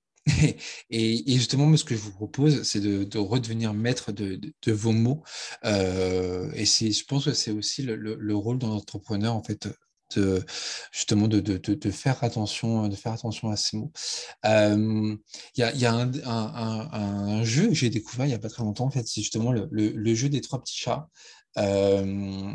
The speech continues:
en fait, vous connaissez la chanson Chapeau de pipe, euh, chapeau, chape-, euh, chapeau de paille, paillasson, euh,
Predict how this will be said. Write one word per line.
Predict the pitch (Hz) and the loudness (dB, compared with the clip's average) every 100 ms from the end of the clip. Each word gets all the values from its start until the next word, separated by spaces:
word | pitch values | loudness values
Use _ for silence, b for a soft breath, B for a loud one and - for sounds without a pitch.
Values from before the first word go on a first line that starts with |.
| 104 | -6
en | 104 | -4
fait, | 147 143 | 4 4
vous | 107 | 2
connaissez | - 107 104 107 | -2 -2 0 -2
la | |
chanson | 101 107 - 120 120 | -4 -6 -4 -2 0
Chapeau | - 104 104 | -2 -4 -8
de | - | -4
pipe, | 113 104 110 110 - | 2 4 4 0 -6
euh, | 104 101 98 | -2 -2 -2
chapeau, | 101 104 104 - | -6 -8 -10 -8
chape-, | - 101 - - | -6 -6 -6 -2
euh, | 104 - 139 - B B B | 0 2 -2 -8 B B B
chapeau | - 104 | -4 -4
de | - | -2
paille, | 110 104 107 | 0 2 2
paillasson, | 107 104 101 - 104 107 - - | 2 0 0 -2 0 0 -2 -6
euh, | 101 92 90 92 92 | -4 -2 -2 -2 -4